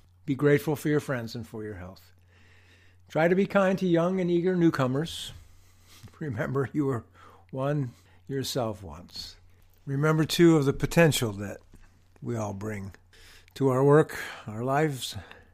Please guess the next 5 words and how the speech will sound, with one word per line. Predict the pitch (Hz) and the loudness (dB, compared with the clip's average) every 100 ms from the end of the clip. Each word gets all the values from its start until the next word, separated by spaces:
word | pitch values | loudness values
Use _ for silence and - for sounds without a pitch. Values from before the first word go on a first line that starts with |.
| - - _ _ - | -20 -20 _ _ -20
Remember | 135 117 120 110 104 | -12 -8 -6 -6 -8
that | 107 101 | -12 -14
there | 107 101 | -14 -14
is | 98 98 - - _ _ _ _ - _ _ | -12 -12 -14 -16 _ _ _ _ -20 _ _
opportunity. | 123 117 110 131 107 101 95 | -12 -10 -6 -6 -6 -8 -14